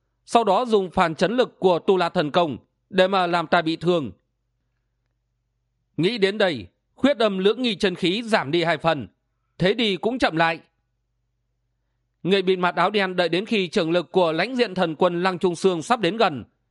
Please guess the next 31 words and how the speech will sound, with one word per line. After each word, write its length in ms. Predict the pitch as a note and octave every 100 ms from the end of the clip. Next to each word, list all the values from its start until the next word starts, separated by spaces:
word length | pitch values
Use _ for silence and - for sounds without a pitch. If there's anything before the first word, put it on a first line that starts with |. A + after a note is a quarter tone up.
| _ _ -
thân 180 | G#3+ G#3+
hình 180 | G3 F3+
như 80 |
là 120 | F#3+ E3+
quỷ 220 | G3+ D3+
mị, 300 | D3+ F#3 C3+ _ _
nghiêng 260 | F#3+ A3 G3+
người 140 | F#3+
một 180 | E3 D#3
thước, 420 | F#3+ B3+ - _ _ _ _ -
vừa 180 | G3+
vặn 280 | F#3 G3+ D#3+ -
tránh 220 | F#3 B3
được 180 | A#3 -
thế 120 | F3
tấn 220 | F#3 F#3+
công. 280 | G3+ E3+ A2 _ _ _ _ _ _ _ _ _
Tiếp 180 | A#3 B3
đó, 380 | F#3+ E3+ A3+ - _
bước 240 | A#3 C#4 C#4
nửa 240 | G#3+ F#3
bước 240 | D#3+ C4
chân 180 | - F#3+
trái 180 | D#3+ E3
lên, 280 | G3+ E3 G#2 _ _ _ _ _
tay 180 | A3+ G#3
trái 360 | F#3+ D#3+ G#3 C#4 -
từ 160 | G#3+
từ 160 | G3 G3
vung 200 | E3 F3+
lên. 280 | F3 E3+